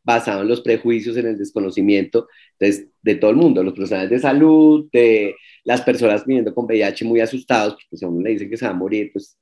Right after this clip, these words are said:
pues yo no espero los cinco años. Yo dije, pues, cinco años voy a vivir y voy a hacer todo lo que, que, que he querido hacer, otros dirían, "Pues si ya me voy a morir, me muero ya, ¿para qué me tomo esas pepas?",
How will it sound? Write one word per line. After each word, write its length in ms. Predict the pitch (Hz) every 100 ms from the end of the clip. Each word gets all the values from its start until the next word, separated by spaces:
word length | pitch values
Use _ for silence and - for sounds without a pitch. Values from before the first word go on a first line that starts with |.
| _ _ _
pues 160 | 90
yo 400 | 87 87 85 _ _
no 80 | 117
espero 300 | 117 - 131
los 160 | 139 127
cinco 240 | 104 104
años. 280 | 185 135 87
Yo 120 | 104
dije, 260 | 123 143 139
pues, 200 | - 101
cinco 240 | - 113 147
años 240 | 165 170
voy 200 | 170 165
a 100 | 165
vivir 360 | 165 131 107 - _ _ _
y 80 | 135
voy 160 | 131 127
a 60 |
hacer 340 | 127 131 123 _ _ _ _ _
todo 200 | 123 127
lo 100 | 127
que, 160 | 110
que, 160 | - 98
que 100 | 98
he 60 | 90
querido 300 | 110 113 113
hacer, 360 | 113 117 - _ _ _ _
otros 520 | - 131 131 120 123 123
dirían, 520 | 131 117 101 101 - - _ _ _ _
"Pues 140 | 95
si 80 | 113
ya 140 | 110 107
me 80 |
voy 80 | 120
a 40 | 147
morir, 220 | 135 113
me 100 | 107
muero 260 | 123 120
ya, 360 | 123 151 104 -
¿para 120 | - -
qué 100 | 104
me 120 | 110
tomo 220 | 123 123
esas 220 | 127 127
pepas?", 460 | 151 127 - -